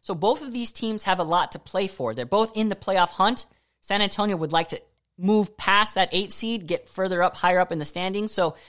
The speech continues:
you know, that's gonna be a game where both teams have something to play for, more so than I think the Nuggets and the Clippers.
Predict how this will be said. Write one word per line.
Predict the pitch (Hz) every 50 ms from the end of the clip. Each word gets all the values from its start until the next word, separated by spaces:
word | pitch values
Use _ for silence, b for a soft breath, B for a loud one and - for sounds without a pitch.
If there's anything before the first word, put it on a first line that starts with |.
| B
you | - 196
know, | 185 170
that's | 175 214 - -
gonna | - 320 302
be | 254 247 233
a |
game | 180 175 196 202 214 208 190
where | 180 170 160
both | 151 165 185 208 208
teams | - 220 214 208 185
have | - 190 220
something | - 190 185 165 135
to | -
play | - 190 -
for, | - 131 117 - - _ _ _ _ _
more | 165 180 196 190
so | 190 - 202 175 175 170
than | 151 156 151 147 147 127 -
I | 139 143 151
think | - - 151 147 139 -
the | 135 127 127 131 123 123 120 101 - _ _ _ _ _ _ _
Nuggets | 151 156 147 147 143 -
and | 123
the | 127
Clippers. | - - 165 - - - -